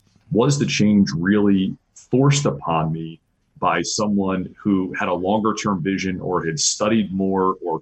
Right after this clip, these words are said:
commissioned more information as to why that change would make sense? And what I find is that even as a, you know, someone, I consider myself an achievement-oriented person who wants to be open-minded and wants to evolve and wants to advance.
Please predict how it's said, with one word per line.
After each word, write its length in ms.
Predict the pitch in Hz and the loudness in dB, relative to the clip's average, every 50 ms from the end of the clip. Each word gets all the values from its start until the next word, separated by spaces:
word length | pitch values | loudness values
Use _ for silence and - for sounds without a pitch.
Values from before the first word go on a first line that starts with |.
| - - | -8 -10
commissioned 480 | - 87 98 107 - - 107 104 101 | -6 -2 -2 -2 0 0 2 2 2
more 280 | 98 95 95 98 98 - | 2 2 0 0 0 0
information 640 | 101 101 101 98 101 90 87 90 95 95 - - 85 | 0 -2 0 0 -2 -2 -2 -2 -2 -2 -4 -6 -6
as 100 | 85 82 - | -8 -8 -8
to 100 | - 82 | -10 -8
why 240 | 78 85 82 85 | -4 -4 -4 -2
that 180 | 82 87 82 - | -2 -4 -6 -6
change 300 | - - 87 87 82 76 - - | -8 -8 -8 -8 -8 -8 -8 -10
would 120 | 80 73 80 | -10 -8 -8
make 160 | 82 80 - | -8 -10 -10
sense? 460 | - - 123 104 90 82 - - - _ _ _ _ _ _ _ _ - | -8 -4 -2 -2 -2 -4 -6 -10 -12 _ _ _ _ _ _ _ _ -6
And 140 | - 98 90 | -6 -4 -2
what 140 | 90 98 104 | 0 0 0
I 120 | 117 139 | 2 0
find 300 | 139 139 104 95 92 90 | 0 0 -2 -2 -2 -2
is 160 | 90 90 82 - | -4 -4 -2 -2
that 160 | 92 87 - 110 | -2 -2 -2 0
even 280 | 107 107 101 117 107 | -2 0 2 2 2
as 180 | 104 101 95 98 | 2 2 2 2
a, 180 | 92 90 85 - - - | 0 0 -2 -4 -8 -12
you 100 | 98 101 | -8 -6
know, 200 | 92 87 85 85 | -4 -4 -4 -6
someone, 320 | - - 110 107 104 101 92 | -6 -6 -4 -2 -2 0 0
I 100 | 95 101 | -2 0
consider 320 | 101 104 - - - - | 0 -2 -2 -2 -2 -2
myself 360 | 95 87 - - 101 90 - | 0 0 0 0 -2 -2 -2
an 100 | 90 85 | -4 -6
achievement-oriented 800 | 82 - - 104 98 98 98 92 92 92 92 92 90 - - 73 - - | -6 -4 -2 -2 0 0 0 -2 -2 -2 -2 -4 -4 -8 -12 -10 -4 -2
person 300 | 92 95 - - 98 87 | -2 -2 -2 -4 -6 -6
who 140 | 85 85 82 | -6 -6 -6
wants 300 | 82 87 90 85 - - | -4 -4 -4 -4 -6 -6
to 80 | - 82 | -6 -4
be 280 | 73 87 85 85 85 - | -4 -2 -4 -4 -4 -4
open-minded 640 | 95 92 - 82 80 82 92 98 101 101 98 101 92 | -4 -4 -4 -4 -2 0 0 0 0 0 0 -2 -2
and 160 | 90 85 82 | -4 -6 -12
wants 200 | 85 85 80 - - | -14 -14 -14 -12 -12
to 120 | 80 78 76 | -10 -8 -8
evolve 400 | 73 - - 92 92 82 78 85 | -4 -2 -2 -2 -2 -2 -6 -8
and 120 | 80 80 | -10 -10
wants 200 | 87 87 78 - | -10 -8 -8 -10
to 120 | - 82 78 | -10 -10 -10
advance. 640 | 73 71 - 95 104 92 82 78 - - - - | -10 -8 -6 -6 -4 -4 -4 -6 -10 -12 -14 -14